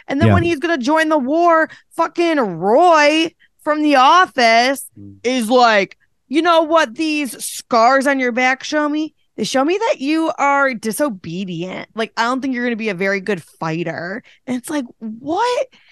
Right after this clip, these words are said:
Speaker 1: the living fuck? I feel like those moments are effective 'cause it's just
Speaker 2: Yeah.
Speaker 1: like, you can't win. Like,
Speaker 2: Yeah, you can't.
Speaker 1: freedom is
Speaker 2: Yeah.
Speaker 1: fake.
Speaker 2: Yeah.
Speaker 1: Um, but also, I'm gonna say this. So I loved the battle scene.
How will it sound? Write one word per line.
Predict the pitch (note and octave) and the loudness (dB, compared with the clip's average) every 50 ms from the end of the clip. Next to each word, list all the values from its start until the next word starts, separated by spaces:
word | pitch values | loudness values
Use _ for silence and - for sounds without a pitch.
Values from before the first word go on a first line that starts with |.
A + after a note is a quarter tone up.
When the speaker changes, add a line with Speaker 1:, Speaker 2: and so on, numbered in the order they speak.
| _ _ _ _ - | _ _ _ _ -4
Speaker 1:
the | D4 E4 F4+ | -2 -2 -2
living | F4+ F4+ E4+ D#4 E4+ A4+ A#4 A4+ G4+ A#4 A#4 A#4+ A4+ A#4 A#4+ - - _ _ _ _ _ _ - | -2 -4 -4 -2 0 0 0 2 2 2 2 2 0 -2 -4 -6 -8 _ _ _ _ _ _ -4
fuck? | - A4 B4 C5 B4+ A#4 F4+ - - - | 0 2 2 4 2 2 0 -4 -8 -4
I | A3 C#4 D#4 | -4 -4 -2
feel | E4+ G4 G4+ | -2 -2 -2
like | G4 D4+ A#3+ | -2 -2 0
those | C#4+ C#4+ D4 D4 B3+ | 0 2 2 2 0
moments | C4+ C#4 C4+ C4 B3+ B3 - - - | -2 -2 -2 -2 -4 -6 -8 -8 -6
are | - G#3 G#3 G3+ G3 F#3 F3+ - _ _ _ _ _ _ _ _ _ _ _ _ _ _ _ _ _ - - | -4 -2 -2 -2 -4 -6 -8 -10 _ _ _ _ _ _ _ _ _ _ _ _ _ _ _ _ _ -6 -6
effective | A3+ - - A#3+ A3 A3 - - G3+ F#3+ F#3 F3 F3 | -6 -4 -2 -2 -2 -2 -4 -4 -4 -4 -4 -4 -6
'cause | - G3+ G3 | -8 -10 -10
it's | F#3+ - | -8 -8
just | A3 G#3 - | -8 0 2
Speaker 2:
Yeah. | A#2 A2+ G#2+ F#2 | 4 4 4 4
Speaker 1:
like, | F2+ - - _ _ - - - - - | 2 -2 -6 _ _ -20 -20 -18 -16 -8
you | G#3 A#3 B3+ | -4 -4 -4
can't | - - D#4 D4+ C4+ F#3 G3 | -2 -2 -2 0 0 0 -2
win. | G3 A3+ C4 C#4+ A3+ C#3+ - - - - | -2 -2 -2 -2 -2 -4 -6 -12 -10 -4
Like, | A3 G#3+ G#3+ F#3 G3 _ _ _ _ _ _ _ _ _ - | -2 -2 -2 -4 -8 _ _ _ _ _ _ _ _ _ 2
Speaker 2:
Yeah, | C#3 C3 A2 F#2+ F#2+ - - | 4 4 4 4 2 2 0
you | B2+ A#2 | -2 2
can't. | - D3+ D3 B2 G2+ G2+ | 2 4 4 4 2 2
Speaker 1:
freedom | D#4 D#4+ D#4+ E4 D#4+ E4 D#4 D4 | 0 0 0 2 2 2 2 2
is | C#4+ G#3+ | 0 0
Speaker 2:
Yeah. | G3+ F3+ | 0 0
Speaker 1:
fake. | F#3+ F3+ E3+ - - _ _ _ _ _ _ _ _ _ _ _ _ _ _ _ _ _ _ _ - | -2 -4 -8 -14 -16 _ _ _ _ _ _ _ _ _ _ _ _ _ _ _ _ _ _ _ -2
Speaker 2:
Yeah. | F#2+ F#2 G2 G2 - _ _ _ _ _ _ _ _ _ _ _ _ _ - - | -2 0 0 -2 -4 _ _ _ _ _ _ _ _ _ _ _ _ _ -8 -2
Speaker 1:
Um, | A3 A3+ A3+ A3 G#3+ F#3+ - - - _ _ _ _ _ _ _ _ _ _ - | 0 0 2 0 -2 -2 -8 -16 -20 _ _ _ _ _ _ _ _ _ _ -4
but | G3+ D4+ - | -2 0 2
also, | B3+ C#4+ C#4 - C4 | 2 2 2 2 0
I'm | - A#3 C4 | -2 0 0
gonna | C4+ B3+ | 0 -2
say | C4+ A3+ | -2 -2
this. | G3 E3+ F3 - | -2 -4 -4 -2
So | - A3 - - | -2 -2 0 0
I | A3+ B3 B3+ | 0 0 2
loved | A#3+ A#3+ A3+ A#3+ A#3 A#3 A#3+ | 2 2 0 0 -2 -4 -8
the | D4 B3 | -6 -2
battle | A3+ G#3+ F#3+ F#3 F3 F3+ F3 E3 | 0 0 2 2 0 -2 -4 -6
scene. | - - F3 E3+ E3+ E3+ E3+ F#3 G3 | -6 -6 -4 -4 -2 -2 -4 -4 -6